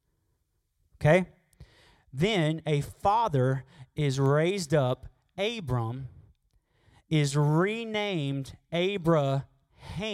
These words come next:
Y'all with me? And then is promised the land of Canaan as his inheritance.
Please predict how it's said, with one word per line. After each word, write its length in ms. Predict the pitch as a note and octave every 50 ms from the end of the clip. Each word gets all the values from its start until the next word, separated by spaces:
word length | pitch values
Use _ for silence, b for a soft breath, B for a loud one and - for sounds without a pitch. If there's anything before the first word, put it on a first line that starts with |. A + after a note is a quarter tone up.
| D#3+ B2+ A#2+ A#2 B2 C3+ C#3 C#3 - _ _ _ _ _ _ _ _ _ _ _ _ _ _ _ _ _ _ _ _ _ _ _ _ _ _ _ _ _ _ _ _ _ _ _ _
Y'all 160 | - C3 C3 C3
with 160 | C#3+ D3+ D3
me? 220 | E3+ F3 F3+ F3 _ _ _ _ _ _ _ _ _ _ _ _ _ _ _ _ _ _ _ _ _ - - _ _ _ _ _ _ _ b b b b b b b b b
And 220 | b F3+ E3+ E3+ F3
then 160 | F3 F3 E3+
is 240 | D#3 C#3+ C#3+ - -
promised 1000 | - - - - - G3+ G#3 G#3+ A#3 A3 G3+ D#3 C3 C3 C3+ - - - - - b b b b b b C#3+
the 160 | D3+ D3+ D3+
land 400 | D3+ D#3 E3 E3+ F3 E3 D#3+ C#3+
of 240 | B2+ B2 - - -
Canaan 580 | - - - G3+ G3+ G3 E3+ C3+ C3 C3 C3+ C3 -
as 280 | C#3 C3+ C3 C3 -
his 280 | - - E3 E3+ E3+ D#3
inheritance. 920 | E3+ E3 E3 D3+ D#3 E3 D#3+ C#3+ A#2+ A#2 - G2 - - - - - -